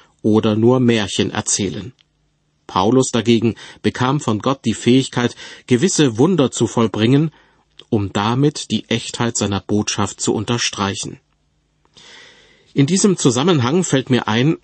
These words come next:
wie ich vor vielen Jahren einmal von ein paar Freunden mit einem Mann zusammengebracht wurde, der so wie ich gern Golf spielte. „Rede mal mit ihm“, sagte ein Kumpel zu mir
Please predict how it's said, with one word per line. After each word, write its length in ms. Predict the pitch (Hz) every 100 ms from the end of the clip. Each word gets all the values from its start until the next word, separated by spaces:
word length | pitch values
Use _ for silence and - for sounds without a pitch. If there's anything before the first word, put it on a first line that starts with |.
| -
wie 180 | 117 123
ich 140 | -
vor 260 | - 104 95
vielen 460 | - 165 160 107
Jahren 360 | 98 107 123 127
einmal 460 | 110 110 110 113 - - -
von 320 | - 104 -
ein 140 | 104
paar 180 | - 98
Freunden 560 | - 113 120 131 123 107 - -
mit 220 | 110 -
einem 240 | 101 101
Mann 240 | 98 135 156
zusammengebracht 920 | - 101 101 113 117 120 117 113 -
wurde, 280 | 139 143 143 - - - -
der 120 | 127
so 320 | 113 156 202
wie 120 | 127 123
ich 340 | 147 - -
gern 280 | 107 123 117
Golf 320 | 110 107 -
spielte. 580 | - - 95 - 78 - _ _ _ _ _ -
„Rede 320 | 110 127 107
mal 240 | 95 95
mit 220 | 101 104 127
ihm“, 260 | 110 95 - -
sagte 400 | 104 95 - 107
ein 100 | 104
Kumpel 380 | 147 143 135
zu 160 | - 127
mir 240 | 123 120